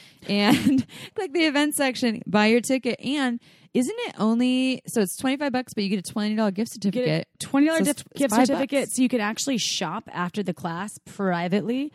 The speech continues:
Speaker 2: and you can ask us any questions that you need to ask after the class is over. If you wanna know what to buy, or you want a discount on Uber Loop, there you go. You got it. You just shop at the store.
Speaker 1: Yeah, we'll take good care of you.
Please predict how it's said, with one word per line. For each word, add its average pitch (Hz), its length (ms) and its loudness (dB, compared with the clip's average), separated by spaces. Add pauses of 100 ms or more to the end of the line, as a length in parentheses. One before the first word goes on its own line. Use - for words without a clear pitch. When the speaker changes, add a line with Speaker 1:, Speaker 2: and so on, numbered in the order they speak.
(320)
Speaker 2:
and 269 160 2
you 311 60 4
can 277 140 0
ask 262 260 0
us 262 160 -2
any 247 140 0
questions 220 460 -4
that 185 120 -2
you 214 60 -2
need 208 100 0
to 208 60 -2
ask 208 300 -2
after 185 180 -8
the 185 80 -6
class 180 280 -8
is 190 120 -8
over. 220 320 -6
If - 320 -8
you 196 220 -4
wanna 196 260 -4
know 196 180 0
what 185 200 -2
to 196 100 -8
buy, 208 420 -2
or 180 320 0
you 185 260 -2
want 202 220 -2
a 208 140 -2 (500)
discount 214 380 -6
on 247 80 0
Uber 277 260 2
Loop, 131 220 -2
there 190 100 2
you 226 60 2
go. 233 160 0
You 190 120 -6
got 247 200 0
it. - 200 -6
You 208 100 -6
just 208 180 -4
shop 196 200 -4 (220)
at - 180 -6
the 277 260 -2
store. 349 440 -10
Speaker 1:
Yeah, 151 380 -2
we'll 170 140 -2
take 170 180 -4
good 185 200 -4
care 202 360 2
of 208 100 0
you. 294 500 2